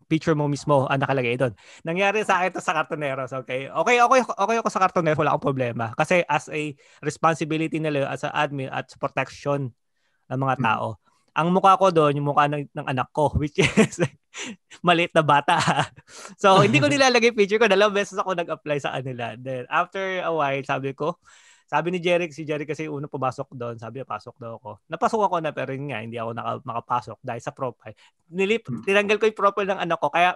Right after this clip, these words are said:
Speaker 1: nagbago ako ng profile picture dahil doon.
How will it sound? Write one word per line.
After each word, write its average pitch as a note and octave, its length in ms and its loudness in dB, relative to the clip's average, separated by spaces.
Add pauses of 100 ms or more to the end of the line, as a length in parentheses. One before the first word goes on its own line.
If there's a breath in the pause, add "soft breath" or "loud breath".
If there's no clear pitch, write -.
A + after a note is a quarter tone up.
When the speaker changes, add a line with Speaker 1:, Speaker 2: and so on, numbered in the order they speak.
Speaker 1:
nagbago F3+ 440 2
ako F#3 80 0
ng F3 160 -2
profile D#3 320 -2
picture C#3+ 320 -10
dahil B2+ 260 -4
doon. A#2 540 -6